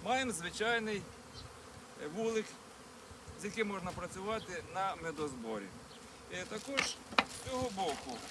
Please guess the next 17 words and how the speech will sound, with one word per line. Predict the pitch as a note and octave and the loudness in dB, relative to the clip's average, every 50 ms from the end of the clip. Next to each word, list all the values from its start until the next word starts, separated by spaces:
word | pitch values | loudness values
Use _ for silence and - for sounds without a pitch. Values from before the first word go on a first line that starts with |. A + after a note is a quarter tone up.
| - - F#3 | -6 -4 0
у | |
нас | G#3 G#3 G3+ F3+ D3+ - F3 F3 E3+ | 0 2 2 2 0 -2 -4 0 0
є | D#3 C3+ B2 - - - - - - - - - - | 0 0 0 -4 -10 -12 -12 -12 -12 -12 -10 0 2
вентиляційні | A3 G#3 E3+ G#3+ G#3 G#3 F#3+ - G3 G3 E3 D3+ D3+ D#3 | 2 6 8 8 8 8 6 4 0 -4 -2 -2 -2 -2
отвори, | D#3 - A3 B3 A#3 A#3 A#3 A#3+ A3+ A#3 A3 | 2 6 6 6 6 6 2 4 4 4 2
і | - - F#3 F3+ F3+ E3 E3 D#3+ D3 - - - - - - - - - - D#3+ D#3 | 0 -2 -4 -4 -4 -4 -4 -4 -6 -6 -8 -12 -12 -12 -12 -14 -12 -12 -10 -6 2
для | E3 G3 G#3 | 4 4 4
них | A3 A#3 A#3+ A#3 - F3 F#3 | 6 4 2 0 0 -2 0
є | G3 G3+ G3 | 2 2 2
такі | - E3 - - F#3 F3+ | 0 -4 -6 -6 -6 -4
от | F3+ F3 - - - - - - - - - - - - - | -2 -4 -4 -6 -10 -10 -10 -12 -12 -12 -12 -12 -10 -4 -2
решіточки, | D#3 E3 F3 E3+ - G#3+ G#3 - - C3+ - - - G#2+ F#2 - - - - - - - - - - - - - - | -2 0 0 0 0 0 0 0 0 -4 -4 -4 -8 -8 -10 -10 -12 -12 -10 -10 -10 -10 -10 -10 -10 -10 -8 -8 -6
щоб | - - D3+ | -6 -6 -2
закрити, | D3+ G3+ G#3 - C4+ C#4+ D4 B3 - A#3 G#3 - - - - - | -2 -2 -2 -2 -2 -4 -4 -4 -4 -4 -6 -4 -6 -6 -6 -4
щоб | - G3+ - | -4 -4 -4
туди | - E3+ E3 - B3+ C4 A#3+ F#3+ D3 | -4 -8 -4 0 0 0 0 0 -2
ніхто | C#3 C#3 - - - A#3 A#3+ A3 | -4 -4 -4 -2 0 2 2 2